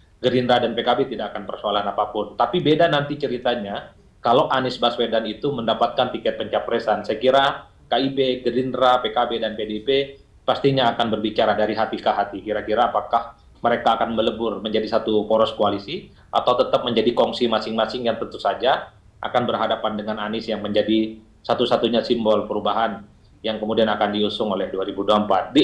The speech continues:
end of the day-nya, bagi saya, kesimpulan dari Rakornas pan sehari dua hari ini, ini adalah deklarasi secara terbuka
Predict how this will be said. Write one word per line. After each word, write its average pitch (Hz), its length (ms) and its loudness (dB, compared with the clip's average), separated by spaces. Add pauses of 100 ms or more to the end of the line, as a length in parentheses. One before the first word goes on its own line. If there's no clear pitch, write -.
end 151 80 0
of 143 160 0
the 127 80 -2
day-nya, 131 560 -2 (320)
bagi 117 240 -2
saya, 131 280 4
kesimpulan 135 520 0
dari 117 160 -4
Rakornas 113 480 -6
pan 117 240 2
sehari 110 240 -4
dua 107 240 -4
hari 110 160 -6
ini, 151 320 -8 (360)
ini 127 280 0
adalah 120 640 2
deklarasi 117 560 -2
secara 113 360 -4
terbuka 113 680 -2